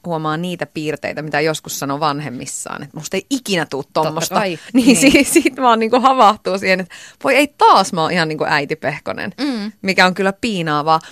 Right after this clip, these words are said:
Speaker 1: Miltä se on tuntunut katsoa omien lapsien kasvua ja sitä, että, että millaisia niistä tulee, kun nyt ne alkaa vähän pystyä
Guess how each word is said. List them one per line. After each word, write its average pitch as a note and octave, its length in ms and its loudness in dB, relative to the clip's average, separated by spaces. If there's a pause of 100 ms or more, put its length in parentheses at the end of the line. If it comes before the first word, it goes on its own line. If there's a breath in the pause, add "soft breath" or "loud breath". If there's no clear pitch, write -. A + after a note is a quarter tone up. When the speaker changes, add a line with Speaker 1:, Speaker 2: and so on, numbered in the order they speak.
(240 loud breath)
Speaker 1:
Miltä E4 260 2
se A#3+ 120 -2
on A3 80 -2
tuntunut A3 340 -4
katsoa A#3 340 -2
omien D#3 360 -4
lapsien C#3 520 -6
kasvua D3+ 420 -2
ja D3 80 -2
sitä, D3 260 -6
että, - 160 -12
että - 180 -18
millaisia F3 560 -4
niistä E3+ 240 -8
tulee, C#3+ 460 -4
kun F3+ 140 -6
nyt F3+ 140 -10
ne E3+ 80 -2
alkaa F3 300 -2
vähän G#3 280 -2
pystyä - 260 -14